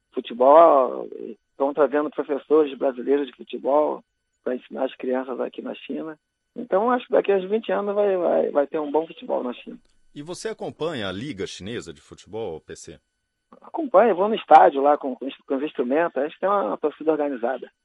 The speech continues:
Speaker 2: É mesmo? Qual time?
Speaker 1: <laughs> Aqui a gente vai muito no jogo do Shanghai Shanxin, é um time da segunda divisão,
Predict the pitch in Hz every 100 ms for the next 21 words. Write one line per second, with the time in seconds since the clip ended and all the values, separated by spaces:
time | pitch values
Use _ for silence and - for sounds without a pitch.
0 | _ 135 139 120 156 123 98 135 143 139
1 | 131 90 - 147 123 - _ _ _ _
2 | _ - 165 202 254 269 294 254 247 220
3 | 214 247 254 226 233 220 196 202 165 147
4 | 135 117 90 _ _ _ - 156 151 165
5 | 165 160 147 139 139 135 123 123 - -
6 | _ - - 165 - 180 151 _ _ _
7 | _ - 139 147 - 175 185 180 170 143
8 | 139 180 185 165 135 120 139 151 135 110